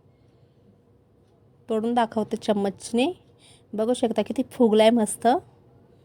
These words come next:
हे बघा. तर माझी ही गुलाबजामुनची रेसिपी रेडी झालेली आहे, इन्स्टंट गुलाबजामुन रेसिपी.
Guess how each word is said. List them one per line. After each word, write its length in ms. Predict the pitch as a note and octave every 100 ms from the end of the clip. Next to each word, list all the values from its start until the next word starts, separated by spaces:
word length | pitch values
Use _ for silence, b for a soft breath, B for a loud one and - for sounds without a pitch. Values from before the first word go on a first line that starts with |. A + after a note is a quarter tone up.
| _ _ _ _ _ _ _ _ _ _ _ _ _ _ _ _ _ -
हे 140 | G3
बघा. 200 | F3 F3 F#3 - _ _ b b b b b _ _ _ _ _ _ _ _ _ _
तर 220 | C#4+ D4
माझी 320 | D4 C#4 B3 C#4
ही 100 | D4
गुलाबजामुनची 680 | C4+ B3+ B3 B3 B3 A#3
रेसिपी 520 | B3+ B3 B3 - C4 F4 -
रेडी 280 | A3 A#3 B3
झालेली 320 | C#4 C4 A#3
आहे, 260 | A#3 A#3+ B3+
इन्स्टंट 600 | A#3 - _ - C4 C4
गुलाबजामुन 480 | A#3+ G#3+ G#3+ G#3+ A3+
रेसिपी. 460 | A#3 A3+ A#3+ D4